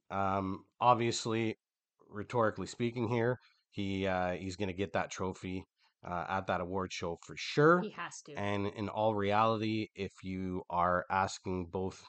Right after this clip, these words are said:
Speaker 1: myself and Sylvie in regards to this, uh, she's taken a, uh, quick gander at some of the numbers,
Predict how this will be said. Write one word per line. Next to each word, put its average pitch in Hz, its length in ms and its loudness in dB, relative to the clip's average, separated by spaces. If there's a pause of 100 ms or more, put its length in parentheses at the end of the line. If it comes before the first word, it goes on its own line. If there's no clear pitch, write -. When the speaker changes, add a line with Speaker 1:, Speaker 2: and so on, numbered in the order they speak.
Speaker 1:
myself 95 600 -4 (500)
and 87 140 -6
Sylvie 151 420 2
in 143 80 6
regards 123 480 2
to 123 80 -2
this, 117 360 -2 (480)
uh, 92 220 -2
she's - 300 -8
taken 104 420 -4
a, 92 160 -6 (340)
uh, 87 340 -2 (120)
quick 110 440 -4
gander 117 540 2
at 95 200 -4
some 107 320 -2
of 92 220 -6
the 101 80 -2
numbers, 104 680 0